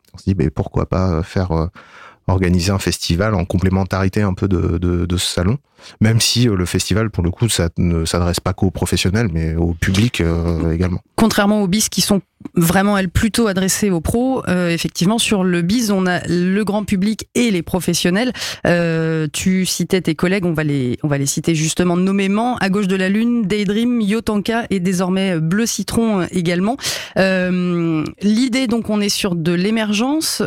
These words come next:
Speaker 2: Euh, je disais qu'il y avait eu déjà une première édition du biz en deux mille vingt. Euh, est-ce qu'il y a des éléments qui vous permettent de dire, euh, que, ben, il y a eu un impact, justement, pour les artistes qui sont passés par, euh, par la première édition ?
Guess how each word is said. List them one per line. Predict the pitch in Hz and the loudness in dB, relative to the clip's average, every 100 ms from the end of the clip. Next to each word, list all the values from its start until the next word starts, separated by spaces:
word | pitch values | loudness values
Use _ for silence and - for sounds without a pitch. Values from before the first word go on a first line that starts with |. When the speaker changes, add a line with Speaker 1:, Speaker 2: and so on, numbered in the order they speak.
| - | -2
Speaker 2:
Euh, | 175 170 | -2 0
je | 170 | 0
disais | 170 185 190 | 0 0 0
qu'il | - | -2
y | |
avait | 165 165 | 0 0
eu | 170 156 | 0 0
déjà | 175 170 | 0 0
une | 180 160 | -2 0
première | - 190 185 175 | 0 2 0 0
édition | 175 165 180 277 294 | 0 -2 0 2 2
du | 208 | 0
biz | 185 269 262 | 0 0 0
en | |
deux | 190 180 | 0 0
mille | 175 170 | 0 0
vingt. | 233 359 - - - - | -2 -6 -12 -16 -6 0
Euh, | 160 160 160 151 143 - | 0 2 0 0 -2 -4
est-ce | - 190 - - - | -2 -2 -2 -6 -10
qu'il | - 185 | -2 0
y | |
a | 165 | 2
des | 151 151 151 147 139 139 135 _ 160 | 0 0 0 0 0 -2 -4 _ 0
éléments | 151 180 180 220 | 2 2 2 0
qui | - | 0
vous | 208 185 | -2 0
permettent | 175 180 165 | 0 0 0
de | 165 | 0
dire, | 175 208 | 0 0
euh, | 185 156 | 0 -2
que, | - 160 147 | -2 -2 0
ben, | 143 143 143 - | 0 0 -2 -2
il | 156 | 0
y | |
a | 160 | 0
eu | |
un | 170 | 0
impact, | 170 156 - - - | -2 -2 -6 -10 -8
justement, | - 175 - 185 220 | 0 0 2 0 0
pour | 233 170 | 0 0
les | 165 | 0
artistes | 151 - 214 - | -2 -2 -4 -2
qui | 175 | -2
sont | - 262 | 0 0
passés | - 180 - | 0 0 0
par, | 208 170 | 0 0
euh, | 160 147 | 0 -2
par | - | 0
la | 160 | 0
première | - 175 165 | 2 0 2
édition ? | 165 156 | 0 -2